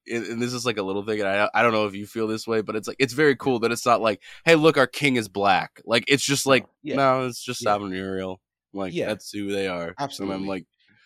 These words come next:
Speaker 1: "That's awesome." Like, that's
Speaker 2: And
Speaker 1: awesome that
Speaker 2: also
Speaker 1: we don't
Speaker 2: the
Speaker 1: get
Speaker 2: fact,
Speaker 1: those
Speaker 2: like,
Speaker 1: weird
Speaker 2: they
Speaker 1: moments.
Speaker 2: have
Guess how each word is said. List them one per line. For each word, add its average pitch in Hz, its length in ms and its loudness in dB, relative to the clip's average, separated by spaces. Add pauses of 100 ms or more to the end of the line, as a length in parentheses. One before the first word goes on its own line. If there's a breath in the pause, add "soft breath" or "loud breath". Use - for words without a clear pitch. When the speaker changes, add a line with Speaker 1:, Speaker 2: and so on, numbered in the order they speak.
(160 soft breath)
Speaker 1:
"That's 127 200 2
awesome." 95 460 0
Like, 104 240 -4
that's 110 120 0
Speaker 2:
And 247 80 4
Speaker 1:
awesome 262 300 4
that 220 40 6
Speaker 2:
also - 0 -
Speaker 1:
we 208 100 2
don't 208 180 0
Speaker 2:
the 190 120 0
Speaker 1:
get 185 120 -10
Speaker 2:
fact, 196 220 0
Speaker 1:
those 165 80 -16
Speaker 2:
like, 208 280 0
Speaker 1:
weird 92 180 -8
Speaker 2:
they 165 120 0
Speaker 1:
moments. 185 220 -6
Speaker 2:
have 127 420 -4